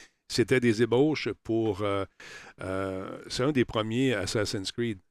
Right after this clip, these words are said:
C'est magnifique, là. Ils ont fait des, le, le, le gros bonhomme avec les boucliers. Je, c'est monsieur Quentin qui avait dessiné ça. Et puis, euh, je l'ai, euh, un,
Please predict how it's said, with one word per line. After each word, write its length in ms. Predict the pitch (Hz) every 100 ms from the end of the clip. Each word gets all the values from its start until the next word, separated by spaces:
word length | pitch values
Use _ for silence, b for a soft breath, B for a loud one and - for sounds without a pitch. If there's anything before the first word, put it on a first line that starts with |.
| -
C'est 140 | 113
magnifique, 420 | 113 110 - 120 -
là. 140 | 98
Ils 80 | 98
ont 40 |
fait 120 | 95
des, 300 | 110 110 98 104 b _
le, 140 | 98 95
le, 180 | 98
le 160 | 101 95
gros 220 | 107 117
bonhomme 220 | 110 107 117
avec 100 | 107
les 100 | 104
boucliers. 460 | 104 - 107 113
Je, 100 | 117 B B
c'est 100 | -
monsieur 200 | 104 120
Quentin 380 | 117 113 107 135
qui 100 | 117
avait 120 | 98
dessiné 380 | 104 104 - 104
ça. 160 | 92 131 - B B B -
Et 220 | 98 101
puis, 400 | - - 107 104
euh, 400 | 95 95 92 92 -
je 160 | 101 107
l'ai, 440 | 107 110 113 107
euh, 200 | 98 92 -
un, 180 | 120